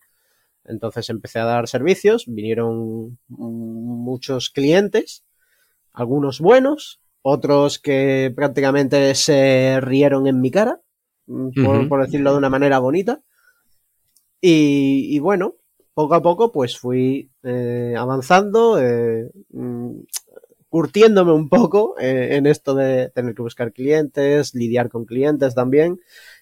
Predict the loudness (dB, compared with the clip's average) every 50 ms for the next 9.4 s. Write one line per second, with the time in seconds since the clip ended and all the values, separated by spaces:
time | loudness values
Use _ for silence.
0 | _ _ -6 -4 -2 0 0 0 0 0 -2 -2 -2 -4 -4 -4 -4 -2 0 0
1 | 0 0 2 2 4 4 4 4 2 0 -4 -14 _ _ -10 -8 -8 -6 -6 -6
2 | -4 -2 -2 0 0 -2 -4 -4 -2 -4 -4 -2 2 2 2 2 2 2 -2 -2
3 | -2 _ -2 0 0 2 0 -2 -6 -10 -16 _ _ _ -18 -14 -8 -8 -8 -6
4 | -2 -2 0 0 2 2 2 0 0 0 -2 -4 -10 _ _ _ _ _ _ _
5 | -16 -14 -10 -10 -8 -4 0 2 2 2 2 0 -2 -2 -4 -2 -2 -4 -4 -8
6 | _ _ _ _ _ _ _ -8 -4 -2 -2 -2 -4 -6 -4 -4 -4 -4 -4 -6
7 | -8 -10 -10 -12 -16 -14 -12 -12 -12 -12 -14 _ -16 -18 -14 -8 -6 -4 -4 -4
8 | -4 -4 -4 -2 0 0 0 0 -2 -4 -4 -4 -6 -8 -12 -14 -14 -14 -12 -12
9 | -12 -10 -10 -10 -12 -12 _